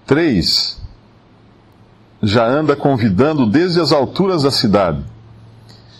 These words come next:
E fala da mulher louca, no versículo treze, ah, e quatorze, assentando-se à porta da sua casa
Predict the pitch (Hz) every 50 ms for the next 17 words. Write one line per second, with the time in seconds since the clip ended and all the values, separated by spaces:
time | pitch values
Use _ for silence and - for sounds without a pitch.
0 | - - - - - 135 143 139 - - 160 165 180 175 170 180 180 180 165 165
1 | 175 185 180 156 156 170 349 - 339 - - 90 82 78 - - - - - -
2 | - - - _ - - _ - - _ _ _ - _ _ _ - - _ -
3 | _ _ - - - - - - - - - - - - - - - - 104 98
4 | 98 107 107 - - 120 110 - 110 107 104 110 107 131 131 156 165 143 107 82
5 | 78 73 71 67 - - - - - - - - - - - - - - - -
6 | - - - - - - - - - - - - - - - - - - _ _
7 | _ _ _ _ _ - - 95 95 92 92 92 - - 98 90 - - 131 143
8 | 147 131 110 85 76 82 80 87 - - - 117 110 - 135 143 151 147 123 -
9 | - 131 113 - - 139 156 180 185 - - 131 120 104 - 117 101 - - 120
10 | 123 131 139 151 143 180 196 190